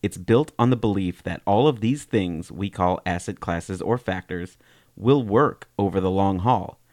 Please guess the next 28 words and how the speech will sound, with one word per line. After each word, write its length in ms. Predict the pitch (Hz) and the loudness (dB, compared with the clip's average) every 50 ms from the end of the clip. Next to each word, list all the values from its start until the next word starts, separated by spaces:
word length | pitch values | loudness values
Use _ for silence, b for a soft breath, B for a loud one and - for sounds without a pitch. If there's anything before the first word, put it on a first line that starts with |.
| b b b b _ _ | b b b b _ _
but 220 | - 104 104 - - | 2 2 2 2 2
not 220 | 110 95 90 - - | 0 0 0 -2 -2
all 200 | - 92 92 95 | -2 0 0 0
of 100 | 92 92 | 0 0
them 180 | 101 101 107 107 | 0 0 0 0
will 200 | 107 104 104 98 | 0 0 -2 -2
work 340 | 92 92 92 95 - - - 92 | -2 -2 -4 -4 -6 -6 -4 -2
all 160 | 90 92 98 | 0 0 0
of 100 | 98 131 | -2 -2
the 80 | 147 | -4
time 400 | 139 - 107 92 90 92 92 90 - | -4 -2 -2 -2 -2 -2 -2 -4 -4
or 220 | - 92 90 87 | -4 -2 -2 -2
in 220 | - - 101 101 101 | -2 -2 -2 0 0
lockstep 560 | 104 113 135 147 - - - 92 87 - - | 0 0 -2 -2 -4 -8 -8 -8 -8 -6 -6
with 160 | 76 80 - | -8 -10 -10
each 180 | 78 - - - | -10 -12 -12 -12
other. 300 | 78 - - - - _ b b b b b b b b | -12 -12 -14 -18 -20 _ b b b b b b b b
So 220 | - - 104 98 | -6 -2 0 0
you're 260 | 98 95 95 95 - - | 2 2 2 2 0 0
much 560 | 95 95 95 98 104 110 - - - - - | -4 -4 -2 0 -2 -2 -2 -6 -12 -8 -4
better 300 | - 104 95 101 - - | -2 0 0 0 0 0
off 320 | 92 87 85 - - _ _ b b b b b b | -2 -2 -4 -6 -10 _ _ b b b b b b
owning 320 | 104 107 107 104 101 104 | 0 2 2 2 2 0
a 80 | 71 92 | 0 0
mix 400 | 95 92 98 120 156 - - - | 0 0 0 0 -2 -2 -4 -6
of 160 | 110 87 - | -6 -4 -4
these 220 | 92 90 85 80 - | -6 -6 -6 -8 -10
things 440 | - 90 85 85 82 78 80 - | -8 -8 -6 -6 -8 -10 -12 -14